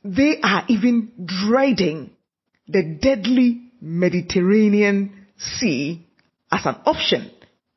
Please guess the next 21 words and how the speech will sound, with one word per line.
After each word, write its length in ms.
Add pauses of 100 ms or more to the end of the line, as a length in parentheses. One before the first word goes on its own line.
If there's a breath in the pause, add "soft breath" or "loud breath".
(320)
to 100
look 340
for 140
a 100
better 260
life. 400 (760)
I 80 (140)
mean, 180
what 300 (100)
is 160
wrong 340
with 140
us? 540 (400 soft breath)
What 360 (140)
is 260
wrong 440
with 180
us 320
as 160
a 60
people? 640